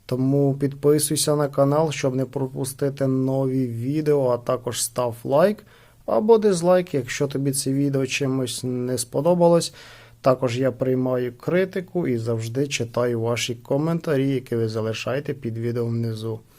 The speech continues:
Тому пишіть, завжди відповідаю. А я вам бажаю приємного перегляду! Ну що ж, а до нас прибула ще одна така посилочка, невеличка, з Аліекспрес, зовсім тоненька.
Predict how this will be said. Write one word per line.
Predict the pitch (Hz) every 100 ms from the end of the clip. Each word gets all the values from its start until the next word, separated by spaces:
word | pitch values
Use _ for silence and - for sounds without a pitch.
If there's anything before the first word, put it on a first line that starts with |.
| - - _
Тому | - 156 190
пишіть, | 190 160 - - 156 180 -
завжди | 117 113 110 131
відповідаю. | 139 123 117 117 113 113
А | - 127
я | 147
вам | 175 180
бажаю | 185 175 190 180 -
приємного | 220 143 120 123 131 127 135 - _ -
перегляду! | 180 123 104 110 107 101 _ 1017 1017 - - 1017 988 988 988 988 1017 1017 - - _ -
Ну | 247
що | 233 175
ж, | 117 -
а | 185
до | 214
нас | 226 196
прибула | - 196 185 190 180
ще | 143 - - 160
одна | 135 135 131
така | 127 123 127
посилочка, | 117 127 - 196 202 190 - 190 185 - - - -
невеличка, | 139 131 139 170 - - 143
з | 143
Аліекспрес, | 113 113 117 117 - 143 156 165 165 165 - - - - 131
зовсім | 123 120 - 123
тоненька. | 123 135 156 160 160